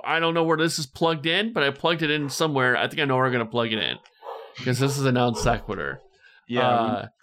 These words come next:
Speaker 2: we missed a very important part.
Speaker 1: Yes. So, you know, Walt Junior is pissed 'cause his dad has cancer, so he's acting out like
Speaker 2: Oh,
Speaker 1: a
Speaker 2: yeah.
Speaker 1: kid would do. And, uh, him and his two kind of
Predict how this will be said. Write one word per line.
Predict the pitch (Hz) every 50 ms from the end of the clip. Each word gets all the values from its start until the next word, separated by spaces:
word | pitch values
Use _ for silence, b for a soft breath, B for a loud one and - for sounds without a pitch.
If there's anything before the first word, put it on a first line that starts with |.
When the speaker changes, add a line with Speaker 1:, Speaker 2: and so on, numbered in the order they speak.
| _ _ _ -
Speaker 2:
we | 170
missed | 175 208 202 - -
a | 156
very | 117 120 131 139 147 147 143 135
important | 127 117 107 - 135 127 127 117 120 113
part. | 147 156 147 113 110 107
Speaker 1:
Yes. | 104 - - - - - -
So, | - - - 214 214 208 208 208 202 - - - 156 156 131
you | - 190 175
know, | 156 151 156 156 -
Walt | 139 135 131 151 175 185 196 - - - _ - 143
Junior | 139 147 151 151 151 147 143
is | 127 123 -
pissed | - - - - 139 131 123 120 - - - - - b b b b b b b b b b -
'cause | - 135 120 117
his | 120 107
dad | 117 135 135 131 131
has | 131 131 127
cancer, | - - 120 120 120 110 123 117
so | - 131
he's | 117 113 110 - -
acting | 113 117 110 - - 117 107
out | 98 - 71 - - - - _ - - _ -
like | 123 127
Speaker 2:
Oh, | 120 120
Speaker 1:
a | 113
Speaker 2:
yeah. | -
Speaker 1:
kid | - 139 123
would | 117 120 110 107
do. | 104 - - _ _ _ _ B B B B B B B B B B B _
And, | 135 135 139 135 131 131 131 131 127 127 123 120 117 120
uh, | 120 117 117 113 113 113 113 113 113 117
him | 127 151 170 175
and | 170 156
his | 143 139 135 -
two | - - 165 165 151 151
kind | - - - 170 151 135
of | 123 117 117 110 110 -